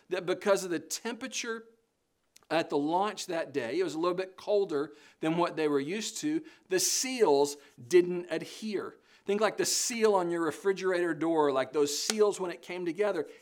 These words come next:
it did not adhere. And the effects of that not coming together, those seals not working properly, led to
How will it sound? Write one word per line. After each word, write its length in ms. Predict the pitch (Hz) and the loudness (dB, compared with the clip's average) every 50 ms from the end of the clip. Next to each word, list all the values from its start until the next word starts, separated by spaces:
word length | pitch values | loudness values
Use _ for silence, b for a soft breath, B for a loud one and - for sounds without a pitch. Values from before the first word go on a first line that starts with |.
| B B | B B
it 240 | 165 180 175 139 123 | 0 0 0 4 4
did 180 | 180 190 190 | 4 4 4
not 380 | 185 175 175 175 180 185 175 - - | 4 0 0 0 0 -2 -4 -6 -10
adhere. 680 | 143 139 127 127 - - - 220 208 180 131 120 117 - _ B B B B B B B | -10 -10 -10 -12 -16 -14 -14 -8 -6 -6 -6 -6 -8 -12 _ B B B B B B B
And 160 | - 185 196 | 0 0 2
the 100 | 190 180 | 2 2
effects 560 | 175 165 170 - - 226 226 226 220 - - 220 | 2 2 -2 -2 0 2 2 2 2 0 2 2
of 180 | 214 180 165 | 2 2 2
that 220 | 202 190 180 175 170 | 0 0 2 0 0
not 340 | 175 180 196 202 185 - | -2 0 0 0 -2 -4
coming 320 | - - 208 196 196 190 180 | -8 -6 -4 -4 -2 -2 -2
together, 380 | 165 147 151 170 180 180 170 | -2 -2 -2 -2 0 0 0
those 240 | 156 233 - 151 - | 0 0 0 0 0
seals 480 | - - - 220 214 208 202 185 147 139 | 0 0 0 2 2 2 2 2 0 -4
not 300 | 160 175 180 185 185 175 | -2 -2 -2 -2 -2 -2
working 420 | 156 170 185 196 190 - 165 147 | 0 0 0 -2 -4 -4 -8 -8
properly, 720 | 143 - - - 214 233 - - 170 143 139 143 156 175 - b b b b b b | -8 -8 -6 -4 -4 -4 -4 -4 -4 -2 -2 -2 -2 -4 -8 b b b b b b
led 520 | b 131 139 147 160 185 214 262 - 220 - | b -2 0 0 2 2 2 0 -2 -4 -6
to 400 | - - 151 147 147 165 175 | -4 -2 0 2 2 2 0